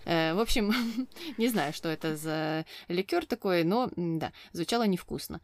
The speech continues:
И они решили поговорить. Э, Федерико стал откровенничать, э, признался, что в молодости никогда не думал, что станет таким несчастным.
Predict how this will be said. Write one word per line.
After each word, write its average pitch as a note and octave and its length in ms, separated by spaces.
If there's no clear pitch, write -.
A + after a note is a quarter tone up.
И B3 340
они F3 580
решили D#3+ 320
поговорить. F3+ 840
Э, F3+ 200
Федерико E3 1160
стал D#3+ 400
откровенничать, F#3 1200
э, D#3 460
признался, E3+ 500
что E3+ 320
в D#3 80
молодости E3+ 560
никогда E3+ 380
не G#3 140
думал, F#3+ 340
что - 200
станет F3+ 380
таким G3 300
несчастным. E3 840